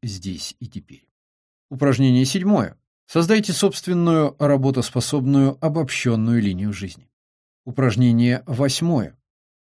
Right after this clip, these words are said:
Основываясь на данных упражнения один, осуществите ресурсирование отдельных участков своей О Л Ж, а также всей жизни в целом. Упражнение девятое.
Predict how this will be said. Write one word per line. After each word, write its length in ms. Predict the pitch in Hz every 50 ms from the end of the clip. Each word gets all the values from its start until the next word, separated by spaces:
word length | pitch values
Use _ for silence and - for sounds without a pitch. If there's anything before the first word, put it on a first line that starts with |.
| _ _
Основываясь 680 | - 123 - - 190 196 214 208 208 208 202 185 - - -
на 160 | 165 139 147 135
данных 420 | 123 139 135 131 131 127 131 - -
упражнения 680 | 135 131 - 135 127 113 110 127 127 120 117 113 107
один, 440 | 110 104 98 98 98 101 120 135 - _ _ _ _ _ _ _ _ _ _ _ _ _ _
осуществите 1080 | - - - - 143 135 - 151 - - - 202 214 202 208 - 196 180 170 156 - -
ресурсирование 920 | 156 156 175 160 - - 170 151 131 - 226 240 220 208 202 190 175 151 135
отдельных 440 | 120 101 113 107 101 104 104 -
участков 760 | - 104 - - 113 101 98 - - - 101 - - _ _ _ _
своей 460 | - - 131 120 110 107 107 101 101
О 80 | 101 110
Л 120 | 120 123
Ж, 280 | 120 131 185 208 220 214 - _ _ _ _ _ _ _ _ _
а 160 | - 127 127 123
также 400 | - 170 180 185 160 170 208 208
всей 280 | - - - 131 131
жизни 360 | 123 104 104 95 87 98 95
в 80 | - -
целом. 380 | - - - - - - _ _ _ _ _ _ _ _ _ _ _ _ _ _
Упражнение 600 | - 135 131 147 147 135 127 143 143 135 135 143
девятое. 640 | 147 147 180 202 220 240 214 180 - - - -